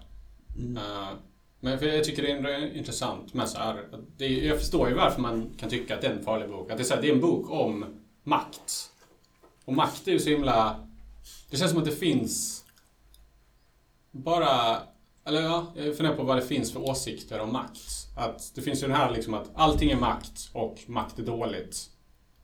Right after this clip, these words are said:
Speaker 2: ta-, eh, tanken <laughs> som många har.
Speaker 1: Mm.
Speaker 2: Och så kanske det finns folk som inte, som, som,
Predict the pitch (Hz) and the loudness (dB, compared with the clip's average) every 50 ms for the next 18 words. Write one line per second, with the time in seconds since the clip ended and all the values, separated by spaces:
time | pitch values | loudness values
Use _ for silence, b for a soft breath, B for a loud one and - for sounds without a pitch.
0 | _ _ _ _ _ - 135 123 120 110 107 - - - 147 - - - - - | _ _ _ _ _ -6 -4 -2 0 0 0 0 -2 -2 -2 0 8 8 10 12
1 | - - - - - - - 139 131 127 120 110 110 104 98 98 - - - - | 12 10 10 6 4 4 4 2 2 2 2 2 0 0 0 -2 -4 -8 -14 -16
2 | - - 120 117 113 - - - - - _ _ _ - - - - - - 120 | -14 -12 -10 -10 -10 -12 -14 -18 -20 -20 _ _ _ -12 -8 -6 -6 -6 -6 -6
3 | - - 135 127 - 139 127 - 170 156 131 - - - - - - 131 120 113 | -2 0 0 2 2 0 2 4 6 6 6 4 0 -2 -6 -2 0 0 0 0
4 | - - 117 117 123 127 123 123 - - - 113 107 104 104 101 - - - _ | -2 -2 -2 0 2 2 0 0 -2 -4 -2 0 0 0 0 -4 -6 -12 -20 _
5 | _ _ _ _ - - - - 139 151 147 - - 135 127 120 123 | _ _ _ _ -20 -14 -6 2 2 4 4 4 4 4 2 2 0